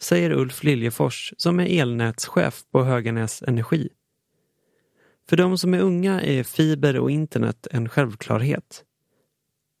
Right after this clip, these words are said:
Under deras liv har de varit digitalt uppkopplade och idag är de flesta av oss, både i Sverige och hela världen, beroende av ett fungerande internet. Därför arbetar Höganäs Energi aktivt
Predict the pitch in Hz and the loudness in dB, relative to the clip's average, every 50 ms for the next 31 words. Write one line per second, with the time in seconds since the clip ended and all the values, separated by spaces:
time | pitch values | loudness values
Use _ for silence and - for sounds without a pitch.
0 | _ _ _ _ _ _ _ - 147 147 143 143 139 143 143 139 127 143 143 143 | _ _ _ _ _ _ _ 2 4 4 4 4 2 2 2 2 2 2 2 2
1 | 147 - - 151 156 170 180 175 180 175 180 175 175 170 165 170 - _ - 165 | 0 0 0 2 2 2 2 0 0 0 2 2 2 2 0 -2 -2 _ 0 0
2 | 165 160 - - 135 135 135 - - - 135 - - - - 117 - - - 123 | 0 0 2 2 2 2 2 0 0 -2 -2 -2 -4 -4 -4 -4 -2 0 0 0
3 | 113 120 117 120 127 127 127 120 120 - 135 139 139 123 151 165 175 180 180 - | 2 2 0 0 0 0 0 0 0 0 0 0 2 2 2 2 2 0 0 0
4 | - 175 175 175 - - 147 - - - - - 80 73 64 - - - - - | 0 0 0 0 0 0 -2 -2 -2 -2 0 2 2 2 2 0 -2 -2 -2 -4
5 | - - - - _ - 131 127 123 123 160 180 180 - - 139 139 135 131 143 | -6 -6 -10 -14 _ 0 2 2 2 2 0 0 0 0 0 2 2 2 0 0
6 | 139 139 135 139 139 131 127 123 143 135 117 117 113 123 139 165 175 139 120 117 | 0 0 0 0 0 -2 0 2 0 2 2 2 0 2 2 0 0 0 0 -2
7 | 120 120 - _ _ _ _ _ _ - 175 160 135 123 120 131 139 135 127 127 | -2 -4 -8 _ _ _ _ _ _ 2 2 4 2 2 2 2 2 2 2 0
8 | 127 127 - _ - 143 143 143 - - - 156 131 110 113 117 113 107 107 113 | 0 -2 -6 _ 0 0 0 0 -2 -2 -2 0 0 0 0 0 0 0 -2 -2
9 | - - 135 151 156 - - - 160 - - - _ - - _ _ _ _ _ | 0 0 0 -2 -2 -2 -2 -2 -2 -2 -4 -10 _ -20 -20 _ _ _ _ _
10 | _ _ _ _ _ _ _ _ _ _ _ _ - 175 185 190 185 - - 135 | _ _ _ _ _ _ _ _ _ _ _ _ 0 2 2 2 0 0 0 0
11 | 123 117 - 131 131 117 113 117 113 - - 117 117 120 120 131 113 113 117 113 | 0 2 0 0 0 0 0 -2 -4 -2 -2 -2 -2 0 0 0 0 0 -2 -2
12 | 113 113 113 - - 123 120 120 - - 120 117 - - - 180 175 - - - | -2 -4 -2 -2 0 0 0 -2 0 -2 -2 -2 -2 -2 -2 -2 -2 -2 -6 -8
13 | - - 135 131 - - - - | -4 -4 -2 -2 -4 -10 -16 -20